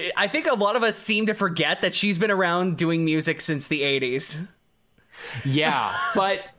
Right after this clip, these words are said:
Speaker 2: you know, that just goes to show how talented she is. Like, she can be just, like, still be going at it for, like, decades later and still sound super fresh.
Speaker 1: Like, her cover of Locomotion was released in eighty-seven.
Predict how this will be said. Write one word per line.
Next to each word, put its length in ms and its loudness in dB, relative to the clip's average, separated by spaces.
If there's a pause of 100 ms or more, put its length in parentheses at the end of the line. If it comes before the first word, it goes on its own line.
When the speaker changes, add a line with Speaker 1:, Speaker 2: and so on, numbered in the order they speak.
Speaker 2:
you 160 2
know, 100 2
that 180 0
just 220 0
goes 220 2
to 80 0
show 320 2
how 200 0
talented 640 0
she 240 0
is. 220 0
Like, 180 0
she 360 2
can 220 -2
be 140 -2
just, 340 0
like, 180 0
still 460 2
be 220 2
going 400 2
at 180 0
it 140 -2
for, 460 0
like, 220 -2
decades 460 0
later 440 2
and 300 0
still 600 0
sound 500 0
super 440 0
fresh. 360 0
Speaker 1:
Like, 420 -2
her 340 2
cover 360 0
of 140 0
Locomotion 720 0
was 180 0
released 520 0
in 100 0
eighty-seven. 760 -2